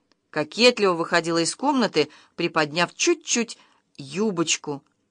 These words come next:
Что особа эта, Софья Петровна Лихутина, и не вспомнилась как-то. Николай Аполлоныч всё старался не думать,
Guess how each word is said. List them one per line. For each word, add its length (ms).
Что 280
особа 480
эта, 340
Софья 320
Петровна 400
Лихутина, 720
и 80
не 120
вспомнилась 680
как-то. 480
Николай 300
Аполлоныч 480
всё 140
старался 480
не 140
думать, 540